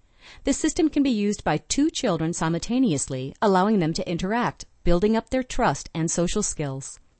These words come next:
"It gives children with severe physical disabilities a sense of empowerment and involvement in a safe digital environment," she says.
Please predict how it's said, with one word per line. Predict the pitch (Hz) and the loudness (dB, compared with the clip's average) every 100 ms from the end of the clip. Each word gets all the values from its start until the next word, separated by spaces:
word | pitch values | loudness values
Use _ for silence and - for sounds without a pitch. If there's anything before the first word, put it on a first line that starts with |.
| _ - _ - - _ _ | _ -20 _ -20 -20 _ _
"It | 262 - | 2 4
gives | 294 359 - | 2 2 0
children | - 247 226 160 | 2 2 2 0
with | 160 - | 0 0
severe | 202 175 220 262 | 0 6 6 6
physical | - 240 254 247 | 4 2 4 2
disabilities | 240 233 214 190 170 151 147 - - | 2 0 2 2 2 0 -4 -6 -6
a | 247 | -4
sense | - 302 277 | 0 2 2
of | |
empowerment | 240 226 - 214 233 196 175 - | 2 0 -2 -2 0 0 -2 0
and | 185 | 2
involvement | 170 165 185 185 151 143 - | 4 4 2 2 -4 -4 -2
in | 226 | 2
a | 220 | 2
safe | - 240 262 - | 4 2 2 2
digital | 180 185 175 | 2 4 2
environment," | 165 180 156 151 147 143 139 | 0 0 0 2 2 0 -4
she | - 156 | -6 -6
says. | - 147 139 135 | -4 -6 -6 -10